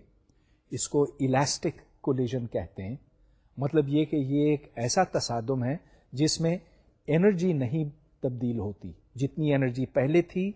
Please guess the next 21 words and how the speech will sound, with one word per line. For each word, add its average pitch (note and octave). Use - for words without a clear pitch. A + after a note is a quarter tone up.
اتنی D3
ہی E3+
بعد C3
میں C3+
رہے G#2+
گی۔ D2+
تو E3+
دوسری C4+
ایکویشن G3
ہے D3+
half G#3
M D#3+
one C3
into E3
U F#3+
one G3+
squared E3+
minus D#3+
V C#3+
one E3
squared D3